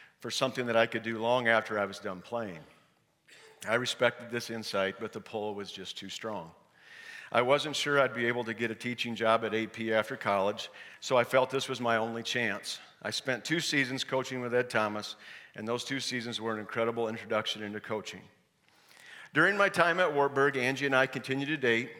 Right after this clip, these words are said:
and she ended up attending Wartburg in the fall of nineteen ninety-nine, majoring in math education and computer science. During college, Angie and I attended, started attending Orchard Hill here in Cedar Falls. Angie grew up going to First Reformed in Aplington, and like me,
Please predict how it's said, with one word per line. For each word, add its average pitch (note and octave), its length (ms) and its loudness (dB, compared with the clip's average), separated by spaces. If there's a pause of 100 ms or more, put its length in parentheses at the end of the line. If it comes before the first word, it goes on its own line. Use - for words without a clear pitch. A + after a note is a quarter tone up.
and A2 120 -10
she C3+ 160 -2
ended C#3 180 2
up C3+ 140 4
attending B2+ 400 -4
Wartburg A#2+ 380 -2
in A#2 100 -4
the G#2+ 60 -8
fall A2+ 300 0
of G#2 60 -4
nineteen A2+ 380 -4
ninety-nine, G#2+ 720 -2 (460)
majoring C3+ 440 2
in A#2+ 120 0
math A#2+ 280 4
education B2+ 640 -2
and A#2+ 160 -4
computer A2+ 360 -8
science. F#2 600 -6 (640)
During D3 220 2
college, C#3+ 460 4
Angie C3 320 -2
and C3 100 2
I B2 120 6
attended, B2 540 -4
started B2 300 2
attending B2 360 -2
Orchard A2+ 280 -4
Hill A#2 220 -2
here A2+ 180 -6
in A2+ 80 -6
Cedar A2 280 -8
Falls. F2 460 -8 (880)
Angie D3+ 260 2
grew C#3 180 2
up C3+ 100 -2
going C3 240 2
to A#2 80 -4
First C3 300 -2
Reformed A#2+ 400 -4
in G#2+ 80 -2
Aplington, G#2+ 560 0
and G#2 120 -8
like A#2 300 0
me, G2+ 300 -6